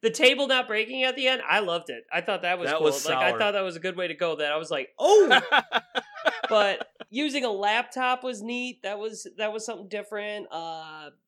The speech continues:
Speaker 1: taping her to the ringside, that was good. Like,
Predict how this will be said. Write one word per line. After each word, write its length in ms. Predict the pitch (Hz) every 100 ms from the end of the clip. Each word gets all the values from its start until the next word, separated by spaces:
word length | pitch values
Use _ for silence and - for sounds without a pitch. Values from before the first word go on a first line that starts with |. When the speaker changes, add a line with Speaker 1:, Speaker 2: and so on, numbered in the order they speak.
| -
Speaker 1:
taping 320 | 226 208 208
her 100 | 202
to 160 | 196 214
the 380 | 190 180 175 -
ringside, 540 | 185 185 196 208 190
that 180 | 185 170
was 200 | 175 175
good. 500 | - 165 160 160 160
Like, 240 | 170 165